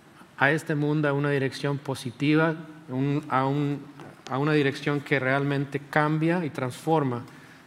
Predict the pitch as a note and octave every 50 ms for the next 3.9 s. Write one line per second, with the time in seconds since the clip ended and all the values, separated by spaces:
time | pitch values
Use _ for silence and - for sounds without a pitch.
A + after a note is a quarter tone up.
0 | - - - D3 C#3 C3+ C3+ C#3 C#3+ D3+ E3 F3 F#3+ F3+ - - G#3+ F#3+ - A3
1 | G3 F#3 F#3+ G3 G3 - - - - - - - C#3+ D3 D3 - C#3+ C#3+ D3+ D3+
2 | D3+ E3+ D#3+ F3 E3 D#3+ E3+ F3 E3+ - F3 D3+ D3 C#3+ D3 C#3+ - - D3 C#3
3 | C3 - D#3+ D3 D3+ D#3 D#3 D#3 - C#3+ C#3 C#3+ C3+ - - - - C#3+